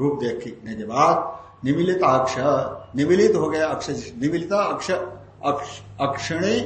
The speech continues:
ये में जिसने आंख को दबा दिया, बंद कर दिया, ऐसे व्यक्ति जब होगा, तदेव स्मरण, जिस रूप को उसने देखा था उसी को याद करता है, अब आंख बंद करके याद करता है, स्वप्न का काम होने लग गया। अब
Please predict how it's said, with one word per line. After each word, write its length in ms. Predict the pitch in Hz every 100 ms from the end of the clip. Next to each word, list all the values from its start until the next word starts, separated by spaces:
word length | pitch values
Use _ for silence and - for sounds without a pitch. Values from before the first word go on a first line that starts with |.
| - - - - - 135
ये 160 | 151 170
में 180 | 143 113
जिसने 280 | 156 - -
आंख 400 | 156 160 165 -
को 140 | 262 - - - - -
दबा 240 | 135 135
दिया, 240 | 101 98 - - - - - - - - - - -
बंद 260 | 165 156 127
कर 80 |
दिया, 300 | 107 98 95 - - - - - - - 139
ऐसे 160 | -
व्यक्ति 320 | 117 110 - - 107
जब 240 | 123 110
होगा, 480 | 113 - - - - - - 156
तदेव 540 | 156 220 220 - - -
स्मरण, 500 | - 151 156 139 104 - - -
जिस 220 | 185 185
रूप 260 | 180 196 -
को 180 | 202 165
उसने 240 | - 170 127 - - - -
देखा 400 | 147 175 170 202
था 80 |
उसी 320 | 185 190 - 196
को 80 |
याद 360 | 180 143 160 -
करता 300 | 139 - 120
है, 100 | 110
अब 120 | 107 139
आंख 140 | 147
बंद 360 | - 143 156 147
करके 260 | 143 143
याद 200 | 127 131 -
करता 260 | 107 -
है, 160 | - - - - - _ - - -
स्वप्न 340 | - 160 160 170
का 100 | 170
काम 260 | 170 156
होने 220 | 147 139 135
लग 180 | 117
गया। 120 | 113 101
अब 260 | - -